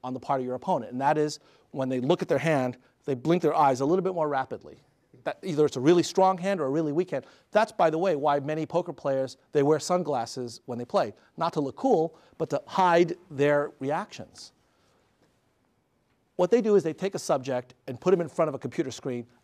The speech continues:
attach electrodes to their eyelids to measure how quickly they're blinking their eyes,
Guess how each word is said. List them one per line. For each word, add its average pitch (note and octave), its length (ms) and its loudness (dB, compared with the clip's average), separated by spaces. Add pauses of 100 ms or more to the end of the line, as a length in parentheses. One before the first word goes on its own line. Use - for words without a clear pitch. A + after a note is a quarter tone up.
attach G3+ 340 -4
electrodes E3 540 0
to - 100 -12
their D3 240 0
eyelids C#3 400 2
to C3 80 -6
measure C#3+ 320 0
how D3 140 0
quickly D3+ 340 -8
they're B2 140 -8
blinking C3 320 -10
their A2+ 120 -10
eyes, A#2+ 400 -4